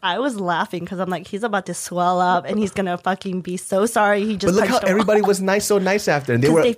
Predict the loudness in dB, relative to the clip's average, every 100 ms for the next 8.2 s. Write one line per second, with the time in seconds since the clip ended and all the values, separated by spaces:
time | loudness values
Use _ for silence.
0 | -2 0 2 2 2 4 4 2 2 2
1 | 4 4 4 4 2 4 4 4 4 4
2 | 2 0 0 2 2 2 2 2 2 2
3 | 0 -2 -2 -2 -2 -4 _ -2 -2 -10
4 | -8 -2 0 -2 -4 -4 -2 -4 -2 -4
5 | 0 0 0 0 -2 -2 -4 -4 -4 -4
6 | -4 -6 -8 -8 -12 -12 -14 -14 -16 -14
7 | -14 -14 -4 2 2 2 -4 -8 -8 -6
8 | -10